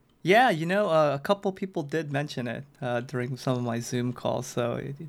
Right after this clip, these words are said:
it definitely must be an improvement. Either that or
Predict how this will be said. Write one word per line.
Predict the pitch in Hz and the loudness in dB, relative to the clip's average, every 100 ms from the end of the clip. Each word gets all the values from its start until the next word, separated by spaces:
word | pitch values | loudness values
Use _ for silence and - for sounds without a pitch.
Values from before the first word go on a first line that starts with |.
| - | -10
it | 139 - | -12 -2
definitely | 135 131 139 131 | 0 0 0 0
must | 123 120 - | 2 -2 -2
be | - 123 113 | -2 0 -2
an | - 120 | -2 -4
improvement. | 117 - 135 127 123 139 - - | -6 -2 0 2 -2 -6 -12 -4
Either | 143 139 131 | 2 2 6
that | 127 127 | 8 8
or | 127 123 | 6 2